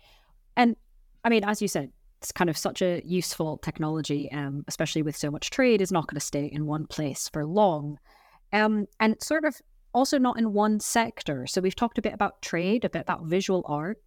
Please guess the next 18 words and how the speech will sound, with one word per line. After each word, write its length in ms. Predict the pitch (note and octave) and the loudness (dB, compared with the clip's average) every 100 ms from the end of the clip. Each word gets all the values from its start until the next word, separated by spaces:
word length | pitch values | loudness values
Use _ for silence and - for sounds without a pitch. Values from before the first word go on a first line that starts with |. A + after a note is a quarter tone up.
| _ _ _ _ | _ _ _ _
Can 120 | C4 | -2
you 180 | D4+ D4+ _ | 0 -2 _
talk 220 | - B3+ | 0 2
us 160 | B3 - | 0 -2
through 380 | - A3 A3+ G#3 | -2 0 2 0
how 500 | - G3+ G#3 G#3 G3+ F#3+ | -2 0 2 2 -2 0
this 400 | F#3+ - - - _ - | -2 -2 -10 -18 _ -6
pervasiveness 840 | F#3 E3+ F#3+ F#3 G3 F3+ E3+ - | -2 2 2 2 -2 -2 -2 0
of 160 | E3 E3 | 0 2
notebooks 500 | F3 - D#3 - E3 | 0 0 -4 -2 0
now 200 | D3+ D3+ | 0 0
in 100 | D3+ | 0
many 220 | E3 F#3 | -2 -2
places 640 | - D3+ C3+ - C#3 - _ _ _ _ | -4 -6 -6 -8 -10 -12 _ _ _ _
influenced 680 | G#3 G#3 - G#3 F#3+ - - - | 0 0 2 2 2 -4 -12 -18
how 280 | - - G3 | -4 0 2
writers 840 | D#3+ D#3+ A#3 - D3+ B2+ - - - | 2 2 2 2 -4 -4 -6 -10 -8
wrote, 320 | D#3+ D#3+ C3+ | -2 0 -2